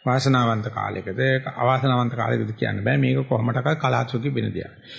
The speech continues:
ඉතින් මෙන්න මේ වාගේ පරිසරයක් සහිත ලෝකයක ජීවත් වෙනකොට මේ සම්මා වායාමයේ යහපත් වැර කෙසේ තනවා වඩා ගන්නවාද කියන එක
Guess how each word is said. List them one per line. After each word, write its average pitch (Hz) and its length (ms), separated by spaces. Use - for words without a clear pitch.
ඉතින් 185 240
මෙන්න 170 300
මේ 160 300
වාගේ 156 520
පරිසරයක් 131 580
සහිත 123 300
ලෝකයක 120 460
ජීවත් 117 420
වෙනකොට 143 420
මේ 143 180
සම්මා 139 580
වායාමයේ 113 680
යහපත් 113 580
වැර 113 280
කෙසේ 156 440
තනවා 143 340
වඩා 139 280
ගන්නවාද 131 520
කියන 123 240
එක 127 180